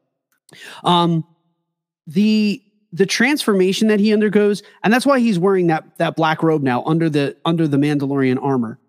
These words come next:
He is, he is a Tusken in, in that armor. Um, he's part of the tribe. He's no longer wearing that tan. The tan has become,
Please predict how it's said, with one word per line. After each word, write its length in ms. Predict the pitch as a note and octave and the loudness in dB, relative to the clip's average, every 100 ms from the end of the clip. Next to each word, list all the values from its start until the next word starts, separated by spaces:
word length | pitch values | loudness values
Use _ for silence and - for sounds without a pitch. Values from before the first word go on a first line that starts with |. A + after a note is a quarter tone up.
| _ _ _ | _ _ _
He 240 | - A#3 | 0 2
is, 200 | G3+ F3 - | 2 0 -4
he 240 | A3+ A#3 | 0 2
is 140 | G3+ | 2
a 60 | E3+ | 0
Tusken 520 | - F#3 - A#3 B3 B3 _ _ _ _ _ _ _ _ - | 0 -2 0 -2 -2 -4 _ _ _ _ _ _ _ _ -2
in, 340 | A3 A3 G3+ - | 2 2 0 0
in 320 | A3 A3 G#3 | 0 2 2
that 200 | F3 D#3+ | 0 0
armor. 400 | F3 D#3 C3 A#2 - _ _ | 0 2 0 -4 -12 _ _
Um, 180 | D#3 D#3 | -2 -2
he's 300 | D3+ - G3 | 0 0 0
part 240 | - G3+ G3 | 2 2 2
of 80 | |
the 80 | D#3+ | -2
tribe. 360 | C#3+ D#3+ B2+ C3 _ _ | -2 -2 -4 -6 _ _
He's 160 | F#3 F#3+ | -4 0
no 120 | G3+ | 0
longer 300 | G3+ G#3 G3 | 0 0 0
wearing 340 | F3+ F#3+ E3+ | 0 0 0
that 180 | D3+ - | -2 -4
tan. 440 | - E3 C3+ C3+ - | -2 -2 -2 -6 -10
The 80 | D3 | -4
tan 260 | - F3 | 0 0
has 160 | E3 D3+ | 0 -2
become, 520 | C#3 D3 D#3+ D3 C#3 | -4 -2 0 0 -4